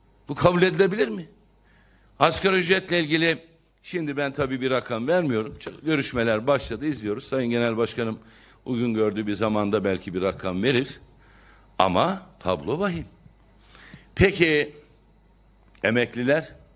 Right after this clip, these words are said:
Emeklilerimiz ömrünün yirmi beş yılını, otuz yılını millete, devlete, ülkeye, hizmete adamış emeklilerimiz ne olacak? Memurlar ne olacak? Ocak'ta memura yüzde beş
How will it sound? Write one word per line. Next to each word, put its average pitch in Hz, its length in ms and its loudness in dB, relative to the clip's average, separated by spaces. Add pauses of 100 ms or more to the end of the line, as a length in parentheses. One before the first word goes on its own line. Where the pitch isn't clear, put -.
(1200)
Emeklilerimiz 120 1000 -2 (1040)
ömrünün 131 460 2
yirmi 127 280 0
beş 135 240 2
yılını, 123 220 2
otuz 123 420 -2
yılını 127 220 2
millete, 123 560 2
devlete, 123 460 0
ülkeye, 120 480 -2
hizmete 127 420 0
adamış 123 600 -2 (500)
emeklilerimiz 131 760 -2
ne 120 80 -6
olacak? 110 480 -6 (1040)
Memurlar 120 520 -2
ne 160 60 2
olacak? 131 460 0 (880)
Ocak'ta 170 480 0
memura 170 380 -2
yüzde 160 300 -2
beş 170 240 -2